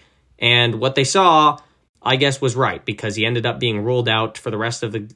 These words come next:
of the game with a concussion. This was a, this was a very, very tough blow. I think it happened in the third quarter,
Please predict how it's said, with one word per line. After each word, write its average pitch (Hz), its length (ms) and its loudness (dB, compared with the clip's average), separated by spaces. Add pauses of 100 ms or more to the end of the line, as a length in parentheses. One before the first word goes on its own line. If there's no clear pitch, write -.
of 117 160 -6
the 117 80 -6
game 107 340 -2
with 113 200 -4
a 123 40 -4
concussion. 104 840 -4 (920)
This 139 240 2
was 196 120 2
a, 131 120 2 (120)
this 151 320 0
was 190 120 0
a 175 60 2
very, 147 240 4
very 139 220 2
tough 123 240 -2
blow. 123 280 2
I - 80 -4
think 156 180 -2
it 165 60 0
happened 147 320 -2
in 120 140 -4
the 101 80 -6
third 160 340 -2
quarter, 180 500 2